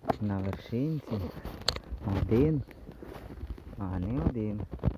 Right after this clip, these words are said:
Ще внизу ось один. Два білих гриба. Перший сорт буде.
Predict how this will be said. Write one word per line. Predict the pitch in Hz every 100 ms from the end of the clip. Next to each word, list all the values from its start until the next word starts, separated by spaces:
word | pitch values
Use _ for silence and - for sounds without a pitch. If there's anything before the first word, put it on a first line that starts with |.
| - -
Ще | -
внизу | 120 120 110 104 101
ось | 95 98
один. | 95 95 92 - - - - - - - - - -
Два | 101 104 107
білих | 104 110 104 107
гриба. | 90 95 104 95 90 90 - - - - - - - - - - - - - - - - - - - - - - - - - - - - - - - - -
Перший | 120 110 156 110 -
сорт | 135 117 - - - - - - - - - - - - - - - - - - -
буде. | 143 143 135 131